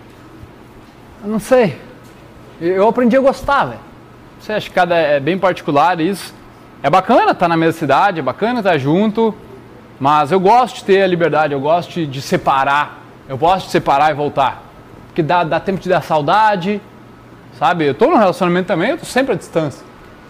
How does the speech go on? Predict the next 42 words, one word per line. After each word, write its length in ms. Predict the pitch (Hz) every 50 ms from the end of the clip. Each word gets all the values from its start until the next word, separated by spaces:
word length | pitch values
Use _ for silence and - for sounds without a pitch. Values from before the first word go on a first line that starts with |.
| - - - - - - - - - - - -
Né? 140 | 113 123 135 - - - - - - -
Aí, 460 | - 170 160 175 196 233 254 240 240 - - - - - - - -
vai, 240 | - 143 147 165 180
passa 380 | - - 151 151 135 143 - 160
uma 80 | 156
semana 360 | 143 - 180 165 170 180 196 185
juntos, 520 | 160 190 214 220 214 202 - - - - - - - - -
aí 80 | 113
se 100 | - -
distancia, 640 | 139 127 - - 175 165 156 - - 185 196 196 170
agora, 420 | 131 127 131 139 151 156 151 131 - - - - - - - - - -
pô, 120 | - 151 147
a 40 |
gente 120 | 135 123 -
tava, 200 | 139 143 139 131
sei 160 | - - 139
lá, 140 | 135 139 135
três 220 | - - 143 147
semanas 340 | - 165 139 135 143 151 135
sem 100 | 131 139
se 140 | 127 - 160
ver. 340 | 165 190 196 196 196 180 - - - - - - - - - - - - - - - - - - - - - - - - - - - - - - - -
Mas, 160 | 131 131 -
cara, 240 | - 226 262 240 180
é 80 | 143
questão 360 | 131 - 147 - - 165 160 160
de, 140 | 147 135 - - - - - - - - - - - - - -
do 80 | 131
quanto 340 | 123 - - 135 135 143 143
tu 80 | - -
tá 180 | - 160 151 160
determinado 560 | 170 - - 185 185 185 190 214 254 285 240
a 20 |
fazer 220 | - - 151 135 143
dar 160 | 139 139 127
certo 280 | - - 143 139 123
esse 80 | - -
relacionamento 640 | 131 131 127 113 147 135 131 127 131 135 131 135
e 80 | 143 135
ela 220 | 131 127 127 131
também, 320 | 120 175 190 214 269 285 175
sabe? 240 | - - 135 151